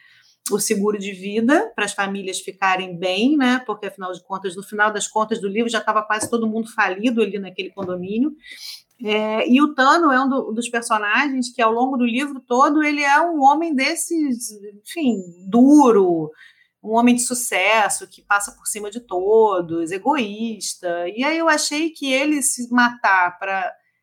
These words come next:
dar o dinheiro pra família, eu achei que não combinava muito, sabe? É, foi a única coisa do livro que eu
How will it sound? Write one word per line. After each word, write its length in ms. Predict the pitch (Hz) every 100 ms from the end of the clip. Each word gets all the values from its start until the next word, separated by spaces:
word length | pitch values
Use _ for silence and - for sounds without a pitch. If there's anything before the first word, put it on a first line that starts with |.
| _ _
dar 380 | 185 214 247 330
o 60 |
dinheiro 500 | 262 254 233 214 202
pra 140 | 202 202
família, 680 | 202 190 214 311 285 233
eu 180 | 247 311
achei 260 | 339 349 311
que 100 | 349
não 180 | 359
combinava 800 | 302 320 320 330 277 269 311 247
muito, 640 | 233 220 208 190 180 349 349
sabe? 600 | - 202 185 170 165 170 - -
É, 240 | 196 196
foi 160 | - 247
a 40 |
única 320 | 302 359 381
coisa 380 | - - - 320
do 60 | -
livro 420 | 294 294 320 302
que 100 | 302
eu 260 | 302 269